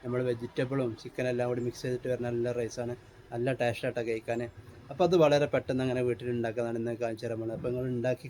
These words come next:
കഴിച്ച് നോക്കിയിട്ട് നിങ്ങളുടെ അഭിപ്രായം നമ്മൾ അറിയിക്കുക. അപ്പൊ നമുക്ക് വീഡിയോയിലോട്ട് പോകാം. അപ്പൊ നമ്മളെ ചിക്കൻ മക്കുലൂബ ഉണ്ടാക്കാൻ ആവശ്യമുള്ള സാധനങ്ങൾ കേട്ടോ, ക്യാപ്സിക്കം, അതുപോലെ തന്നെ നമ്മളെ വയലറ്റ് വഴുതന കേട്ടോ, പിന്നെ നമ്മളെ പൊട്ടാറ്റോ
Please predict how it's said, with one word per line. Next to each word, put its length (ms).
കഴിച്ച് 300
നോക്കിയിട്ട് 240
നിങ്ങളുടെ 220
അഭിപ്രായം 340
നമ്മൾ 160
അറിയിക്കുക. 280
അപ്പൊ 140
നമുക്ക് 260
വീഡിയോയിലോട്ട് 480
പോകാം. 160
അപ്പൊ 180
നമ്മളെ 220
ചിക്കൻ 300
മക്കുലൂബ 400
ഉണ്ടാക്കാൻ 380
ആവശ്യമുള്ള 480
സാധനങ്ങൾ 460
കേട്ടോ, 200
ക്യാപ്സിക്കം, 580
അതുപോലെ 360
തന്നെ 200
നമ്മളെ 300
വയലറ്റ് 500
വഴുതന 400
കേട്ടോ, 220
പിന്നെ 240
നമ്മളെ 240
പൊട്ടാറ്റോ 500